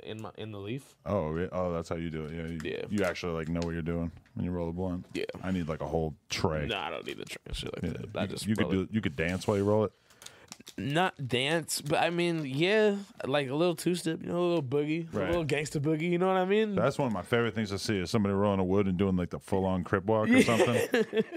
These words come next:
Speaker 1: <laughs>
Speaker 2: That's, like,
Speaker 1: That
Speaker 2: the,
Speaker 1: is dope. It's a
Speaker 2: the
Speaker 1: tight thing,
Speaker 2: greatest
Speaker 1: yeah.
Speaker 2: in
Speaker 1: That's
Speaker 2: human
Speaker 1: the, that's the
Speaker 2: invention.
Speaker 1: coolest motherfucker at the party. I
Speaker 2: That's
Speaker 1: feel
Speaker 2: like,
Speaker 1: you. Yeah, yeah,
Speaker 2: that's,
Speaker 1: yeah.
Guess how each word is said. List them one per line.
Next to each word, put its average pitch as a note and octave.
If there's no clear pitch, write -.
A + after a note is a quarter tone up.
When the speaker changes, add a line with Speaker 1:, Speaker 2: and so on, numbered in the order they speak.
Speaker 1:
<laughs> -
Speaker 2:
That's, A#2+
like, F2+
Speaker 1:
That F3
Speaker 2:
the, G3
Speaker 1:
is F3+
dope. D#3
It's C3+
a C#3+
Speaker 2:
the A#2+
Speaker 1:
tight F3
thing, B2+
Speaker 2:
greatest C3
Speaker 1:
yeah. B2+
Speaker 2:
in A2
Speaker 1:
That's D3+
Speaker 2:
human B2+
Speaker 1:
the, B2
that's A#2+
the C#3
Speaker 2:
invention. -
Speaker 1:
coolest F3
motherfucker D3+
at C3+
the A#2+
party. A#2
I G#2+
Speaker 2:
That's A#2+
Speaker 1:
feel G#2
Speaker 2:
like, F#2
Speaker 1:
you. A#2
Yeah, G#2
yeah, F#2+
Speaker 2:
that's, F2+
Speaker 1:
yeah. -